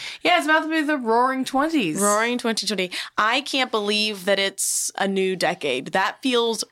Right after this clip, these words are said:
Speaker 2: real weird.
Speaker 1: That feels really weird, but I'm trying to think about the growth that I've experienced over this past decade and, uh, thinking that at least I'm going into this new decade at where I'm at now. And now I have another ten years to get my shit together.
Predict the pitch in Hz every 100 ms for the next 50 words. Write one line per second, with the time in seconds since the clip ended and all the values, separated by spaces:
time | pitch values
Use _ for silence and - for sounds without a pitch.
0 | - 175 175 175 160 147 156 - 247 269
1 | 359 403 330 330 311 247 214 208 202 202
2 | 202 - 196 - 202 196 190 - - 196
3 | 196 208 240 - 208 190 190 180 180 170
4 | 165 156 151 147 - 170 165 165 170 160
5 | 165 202 - - 196 190 156 170 165 175
6 | 185 202 - 170 165 170 180 170 156 165
7 | - 160 165 151 156 147 139 139 147 _
8 | - - - _ 170 170 160 156 156 156
9 | 160 - _ _ 180 170 165 160 190 185
10 | 185 180 170 180 202 196 185 180 170 175
11 | 160 156 202 214 170 170 165 160 160 180
12 | - - - _ 175 170 185 185 175 180
13 | 190 202 220 247 311 214 170 175 185 190
14 | 202 196 185 185 170 175 156 147 139 151
15 | - 151 143 165 165 170 - - - -
16 | - 311